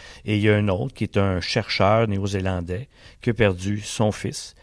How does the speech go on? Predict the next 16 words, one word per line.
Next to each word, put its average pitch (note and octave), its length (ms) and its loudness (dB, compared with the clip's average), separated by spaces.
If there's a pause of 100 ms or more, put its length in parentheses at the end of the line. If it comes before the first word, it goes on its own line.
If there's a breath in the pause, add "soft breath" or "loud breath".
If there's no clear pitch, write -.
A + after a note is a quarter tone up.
(680 soft breath)
à G2 100 2
cause A#2 420 2
d'un F#2 220 -2
accident F#2+ 420 -4
de E2+ 60 -10
frein - 300 -8
sur G2+ 220 -10
son G2 220 -6
vélo. E2 260 -6 (720 loud breath)
Et C3+ 360 2 (260)
elle G#2 160 2
fait C#3+ 200 2
interagir B2 560 4
ces A2 120 -4
trois G2 300 -2
gars-là G2+ 440 2